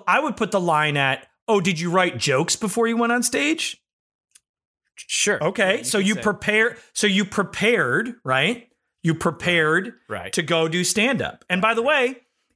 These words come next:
Speaker 1: and it pro-, and it went, it went much better than if you just got up and started talking.
Speaker 2: Right,
Speaker 1: So
Speaker 2: exactly.
Speaker 1: that's, I would, in your brain, move the line. I, I see
Speaker 2: Right,
Speaker 1: what you're
Speaker 2: right.
Speaker 1: saying, but I, I, I totally think it's just a perspective issue when it comes to that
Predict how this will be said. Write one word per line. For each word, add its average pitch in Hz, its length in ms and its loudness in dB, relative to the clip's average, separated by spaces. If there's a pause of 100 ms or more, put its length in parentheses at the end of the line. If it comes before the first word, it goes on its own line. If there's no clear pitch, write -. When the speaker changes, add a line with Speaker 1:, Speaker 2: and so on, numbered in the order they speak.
(140)
Speaker 1:
and 175 140 0
it 185 140 -4
pro-, 190 140 0
and 180 340 0
it 180 140 2
went, 185 420 0
it 190 80 0
went 190 200 0
much 175 280 0
better 185 220 2
than 180 80 0
if 170 160 -2
you 175 180 2
just 120 140 -6
got 147 220 2
up 190 140 0
and 170 100 -4
started 180 300 0
talking. 196 200 0
Speaker 2:
Right, 135 320 -4
Speaker 1:
So 120 200 0
Speaker 2:
exactly. 113 360 -4 (360)
Speaker 1:
that's, 226 340 0
I 208 160 2
would, 277 280 -6
in 226 220 2
your 233 140 4
brain, 180 560 0
move 170 420 2
the 156 100 4
line. 117 560 0
I, 165 240 0
I 202 280 0
see - 200 2
Speaker 2:
Right, 294 60 -2
Speaker 1:
what 233 80 -2
you're 214 60 0
Speaker 2:
right. - 40 2
Speaker 1:
saying, 202 580 2 (360)
but 175 280 0
I, 180 180 0
I, 196 220 0 (120)
I 185 80 2
totally 233 520 0
think 175 300 -2
it's - 140 -2
just 170 220 0
a 151 100 2
perspective 131 840 0
issue 90 380 -2
when 107 160 -4
it 113 80 -8
comes 110 260 -2
to 113 160 -4
that 131 420 -2